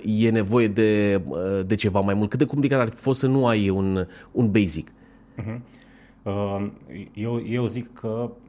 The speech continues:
Speaker 2: ar fi fost mult mai, mult mai complicat și asta pe, datorită faptului că, um, atunci când ești un me-, într-un mediu în care înveți, ești cât de cât, deși școala noastră, uh,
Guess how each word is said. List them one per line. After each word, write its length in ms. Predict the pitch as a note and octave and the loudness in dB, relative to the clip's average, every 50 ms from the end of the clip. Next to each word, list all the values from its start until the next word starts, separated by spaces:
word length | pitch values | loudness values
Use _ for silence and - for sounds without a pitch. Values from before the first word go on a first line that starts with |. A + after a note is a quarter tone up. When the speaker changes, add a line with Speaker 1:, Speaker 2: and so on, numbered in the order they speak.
| - _ - - _ | -20 _ -20 -20 _
Speaker 2:
ar 180 | - G2 G2 | -12 -12 -12
fi 80 | - - | -12 -12
fost 220 | - A2 A2 - | -10 -8 -8 -6
mult 200 | A2 A2 B2 A#2+ | -4 -4 -4 -4
mai, 200 | G#2+ G2+ F#2 E2 - | -4 -4 -6 -8 -10
mult 240 | - G2+ G#2+ A2+ A2 | -10 -8 -6 -6 -4
mai 160 | G2+ F#2 F2 | -6 -6 -8
complicat 580 | - - E2+ E2 - F2 - - E2+ D#2+ D#2+ - | -10 -12 -14 -14 -14 -16 -14 -12 -12 -12 -12 -16
și 140 | - - F#2 | -18 -14 -12
asta 280 | G#2 A#2 - - E2+ | -12 -12 -10 -10 -12
pe, 180 | - - G#2+ G#2 G#2 G#2 G2+ G2 - - | -10 -8 -6 -6 -6 -6 -6 -8 -12 -10
datorită 460 | - G2+ F#2 - - G2+ C3+ D3 - A2 | -8 -8 -8 -8 -8 -8 -8 -8 -10 -12
faptului 480 | - - A#2+ A#2 - - G#2 F#2 F2+ - | -8 -6 -8 -8 -8 -10 -12 -12 -12 -12
că, 260 | - F#2+ F2 F#2+ G2+ - - - - - _ - _ _ _ _ _ - | -12 -12 -10 -10 -12 -14 -18 -20 -20 -20 _ -20 _ _ _ _ _ -16
um, 300 | - F2+ F2+ F2+ F2+ - | -16 -14 -12 -12 -12 -10
atunci 300 | - - - D3+ D3 D3 | -12 -10 -6 -6 -8 -6
când 160 | - C3+ A#2 | -4 -6 -6
ești 180 | A2 G#2+ - G#2 | -6 -6 -8 -6
un 120 | G2+ G2+ | -4 -4
me-, 160 | G#2+ G#2+ G#2 - | -4 -4 -4 -6
într-un 260 | G#2+ G2+ - - G#2+ | -8 -10 -8 -6 -6
mediu 240 | G#2+ A2+ G2+ F2 F#2 | -4 -4 -4 -6 -8
în 80 | F2 F2 | -10 -10
care 320 | - F2 E2+ - E2+ F2 F2 F2+ | -10 -12 -12 -12 -12 -12 -12 -12
înveți, 360 | E2+ E2 G2 G2 F#2 - A#2 | -10 -10 -10 -10 -10 -10 -12
ești 140 | A#2 - - - - - - - - - - | -12 -12 -14 -20 -20 -20 -20 -20 -20 -20 -18
cât 180 | - - F3 | -8 -8 -4
de 100 | D3+ C3 | -4 -4
cât, 220 | - - D3 C#3+ - | -4 -4 -6 -6 -4
deși 380 | A2 A#2 A#2 - D3+ C#3 - - - - - - - - - - - | -6 -6 -4 -4 -4 -6 -6 -8 -12 -18 -18 -18 -20 -20 -16 -14 -14
școala 300 | - - - C3 B2 A2+ | -12 -6 -4 -4 -2 -2
noastră, 320 | A#2 A#2+ A#2+ - A2+ G2+ F#2+ | -6 -8 -10 -10 -12 -12 -12
uh, 460 | G2 F#2 F#2 F#2+ F#2+ G2 F#2+ F#2+ F#2+ | -10 -10 -8 -8 -6 -6 -6 -8 -10